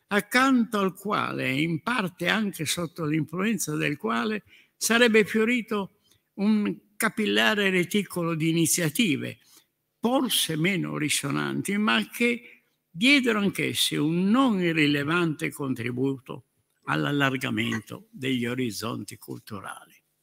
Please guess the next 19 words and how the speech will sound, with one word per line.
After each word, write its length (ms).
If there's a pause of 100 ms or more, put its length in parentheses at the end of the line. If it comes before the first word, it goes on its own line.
(520)
Il 140
pensiero 640 (1040)
va 180
in 120
primo 260
luogo 320
alla 140
casa 340
editrice 640
De 120
Silva, 580 (800)
che 200
già 280
attivamente 800
operativa 800
negli 300
anni 340
del 220
regime, 800